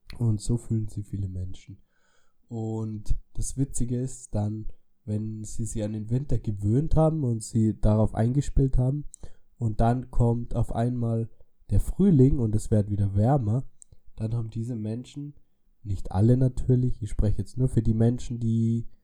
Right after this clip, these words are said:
sensibel oder eher negativ auf Veränderungen reagieren. Diese Menschen,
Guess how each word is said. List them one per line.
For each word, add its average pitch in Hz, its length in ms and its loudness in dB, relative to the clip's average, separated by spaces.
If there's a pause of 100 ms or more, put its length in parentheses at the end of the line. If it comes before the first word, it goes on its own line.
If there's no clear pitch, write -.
(300)
sensibel 131 1200 4
oder 113 420 2
eher 117 540 2
negativ 120 840 -4
auf 107 220 -4
Veränderungen 98 680 2
reagieren. 98 600 -2 (960)
Diese 123 220 2
Menschen, 123 680 -2